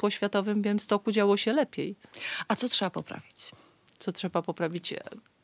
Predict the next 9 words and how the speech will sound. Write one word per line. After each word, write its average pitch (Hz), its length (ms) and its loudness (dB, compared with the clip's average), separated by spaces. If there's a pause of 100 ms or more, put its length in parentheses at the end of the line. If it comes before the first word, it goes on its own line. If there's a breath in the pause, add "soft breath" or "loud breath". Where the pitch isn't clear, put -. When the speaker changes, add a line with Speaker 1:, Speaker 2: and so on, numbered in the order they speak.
(240)
Speaker 2:
W - 100 -2
środowisku 202 540 2
tym 180 160 0
oświatowym 170 520 2
w 160 80 -2
Białymstoku. 165 460 2
Speaker 1:
E, 185 40 2
no, 190 140 4 (280)
to, 240 200 6